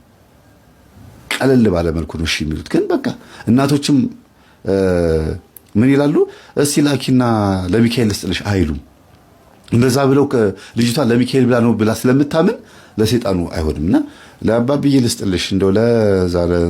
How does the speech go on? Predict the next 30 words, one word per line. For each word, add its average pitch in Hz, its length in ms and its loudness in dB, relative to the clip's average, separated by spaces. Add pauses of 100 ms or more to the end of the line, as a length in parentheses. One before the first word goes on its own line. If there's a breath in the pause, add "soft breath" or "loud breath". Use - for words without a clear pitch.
(200)
ለአዋቂ 95 400 -4
ቤት 90 180 -4
ልሰጥልሽ 90 400 -6
ነው» 78 120 -6
ካልኩ፣ 98 280 -2 (540 loud breath)
«አይ 127 160 0
አልፈልግም» 127 500 0
ካላችሁ 113 320 -4
ተቃወማችሁ - 600 -6
ማለት 82 220 -16
ነው። - 120 -20 (120)
በቃ - 200 -10
አይሰራም። 80 380 -6 (680 loud breath)
«እሺ 139 200 2 (600)
እንግዲህ 113 320 -2
ምን 139 120 4
ይደረግ» 101 360 0
ብለሽ 90 180 -4
ከሰጠሽ 143 440 -2
በቃ 90 200 -10 (600 soft breath)
ተስማማሽ 85 560 -2
ማለት - 240 -10
ነው። - 120 -20 (380 loud breath)
በአትሊክ 135 420 -2
እንኳን - 240 -4
ተስማምተሻል። - 600 -10 (880 loud breath)
አመቺሳ 131 400 2
የሚያስታቅፉ 123 580 0
እናቶች፣ 120 380 0 (420)
እ፣ 85 80 -4